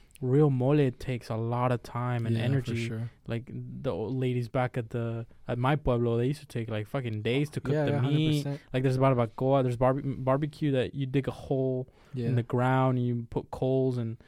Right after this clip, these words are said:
Speaker 1: you put, uh, banana leaves. There's a whole process to it.
Speaker 2: Yep.
Speaker 1: But the meat is so tender and so good.
Speaker 2: Well, not even just that. It's different. It's a completely different taste than if you put it in the oven
Speaker 1: But
Speaker 2: or
Speaker 1: if you
Speaker 2: you put it in
Speaker 1: could,
Speaker 2: something.
Speaker 1: if you could find, find a way to do that with your mom's food,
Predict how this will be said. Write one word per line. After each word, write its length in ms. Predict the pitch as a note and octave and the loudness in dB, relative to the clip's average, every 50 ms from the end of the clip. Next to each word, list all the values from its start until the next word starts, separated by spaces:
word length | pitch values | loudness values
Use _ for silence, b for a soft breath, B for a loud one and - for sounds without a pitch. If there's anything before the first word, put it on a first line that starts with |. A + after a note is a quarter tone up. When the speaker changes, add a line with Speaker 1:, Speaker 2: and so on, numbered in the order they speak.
| b b b b - | b b b b -4
Speaker 1:
you 120 | C3 C3 | -4 -4
put, 300 | B2 - - B2+ B2 A2+ | -2 0 0 0 0 0
uh, 420 | - - A2+ A#2 A#2 A#2 A#2 A2+ A2+ A2+ | 0 -2 -2 -2 -2 -2 -2 -2 -4 -4
banana 420 | A#2 A#2+ A#2+ B2 B2+ C3 C3 C3 | -2 -2 0 0 2 2 2 2
leaves. 300 | C3 C3 C3 C3 B2+ B2+ | 2 2 2 2 2 2
There's 180 | B2+ C3+ C3 B2 | 2 2 2 2
a 60 | A#2+ | 0
whole 320 | - - - E3+ E3+ D#3 | -2 -2 0 2 2 2
process 480 | D3+ - - B2 D3+ F3+ - - C3+ - | 2 0 0 0 0 0 -2 -4 -6 -6
to 120 | - C3 B2 | -4 -2 -2
it. 40 | A2+ A#2+ | -2 -2
Speaker 2:
Yep. 100 | B2+ - B B B B B - | -4 -8 B B B B B -4
Speaker 1:
But 300 | - C#3 C3 B2 - - _ _ - - | 0 0 0 0 -2 -8 _ _ -2 0
the 120 | D3 C#3+ | 0 2
meat 200 | C3+ E3+ G3 F#3+ | 4 4 4 2
is 80 | D#3+ - | 0 0
so 160 | - E3+ D3+ | 2 2 2
tender 400 | - - - - D#3+ E3+ E3 C#3+ | 2 0 -2 0 2 2 2 2
and 140 | B2 A2+ - | 2 0 -4
so 320 | - - - C3+ B2+ A#2+ - | -4 -4 -2 -2 -2 -2 -4
good. 360 | - A#2+ A#2+ C#3+ F3+ G3+ G3+ - _ - | -4 -2 0 0 0 -2 -4 -8 _ -6
Speaker 2:
Well, 100 | B2+ C3 | -2 0
not 80 | D3 | 0
even 120 | D#3 C#3 B2 | 2 2 0
just 140 | A2+ A2+ A2 | 0 0 0
that. 180 | C3+ B2+ A#2 | 0 0 2
It's 140 | A#2+ A#2+ A2 | 0 0 -2
different. 480 | A2+ A2+ G#2+ - C3+ C3+ - - A2 A2+ | -4 -4 -2 0 0 0 0 -4 -4 -4
It's 120 | B2 - | -2 0
a 60 | D3 B2 | -2 0
completely 480 | - D#3 C#3+ C3 - F#3 G3 F#3+ F3+ | 2 2 4 6 8 8 8 6 6
different 340 | D3+ E3 D#3+ - E3 D3 - | 4 4 2 2 0 0 2
taste 260 | - D#3 D#3+ D#3 - | 2 2 2 2 0
than 100 | D#3+ C#3 | -2 -2
if 120 | C3+ - - | 0 0 -2
you 80 | A#2 | -2
put 160 | - - C3+ | 0 0 2
it 60 | C3 C3 | 2 2
in 100 | B2+ A#2+ | 0 0
the 80 | A2+ - | -2 -4
oven 340 | - A2+ A#2 A#2 A#2+ A#2+ | -2 -2 -2 0 2 4
Speaker 1:
But 120 | - F#3 E3+ | 6 6 8
Speaker 2:
or 20 | |
Speaker 1:
if 100 | E3+ C#3 | 6 6
you 60 | D3+ | 4
Speaker 2:
you 60 | F#3 F3 | 4 4
put 100 | - A3 | 4 2
it 40 | |
in 40 | E3+ | 2
Speaker 1:
could, 80 | D3 C#3+ | 2 0
Speaker 2:
something. 220 | C3 A2+ A2+ C3+ E3+ | -4 -6 0 2 2
Speaker 1:
if 160 | F3+ - F3+ | 2 2 0
you 60 | F#3 | -2
could 160 | - - D#3+ | 0 0 -2
find, 560 | - - - E3+ D#3+ E3+ F3 F3+ F3 D3+ C#3+ | -2 2 4 4 6 6 6 4 2 2 0
find 280 | - - E3 F#3+ G3 F3+ | 0 2 4 6 6 6
a 60 | E3 | 6
way 380 | C#3+ C3 C#3+ C3+ C3 C#3+ D3+ D3 | 4 4 2 4 4 4 4 2
to 180 | C#3+ - C#3+ | 0 -2 -4
do 160 | C3 C3 C3+ C#3 | -2 0 2 2
that 180 | C#3+ C#3+ C3 A#2+ | 4 4 2 2
with 200 | C3 B2 - - | 0 -4 -4 -6
your 80 | C3 | -6
mom's 360 | A#2+ A#2 A2+ A#2 B2+ D3 - | -4 -4 -4 -4 -4 -6 -8
food, 360 | - - D#3 D#3 D#3+ D#3+ E3 | -8 -6 -4 -2 0 -2 -2